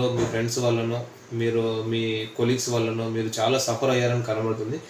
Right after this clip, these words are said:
అనవసరంగా అవమానాలు, నిందలు, మీ నుంచి మంచి తీసుకొని మిమ్మల్ని బ్లేమ్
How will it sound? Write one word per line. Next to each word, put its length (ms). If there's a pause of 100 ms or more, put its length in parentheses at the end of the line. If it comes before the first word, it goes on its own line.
(320)
అనవసరంగా 680
అవమానాలు, 500 (120)
నిందలు, 360
మీ 180
నుంచి 540
మంచి 340
తీసుకొని 380
మిమ్మల్ని 420
బ్లేమ్ 280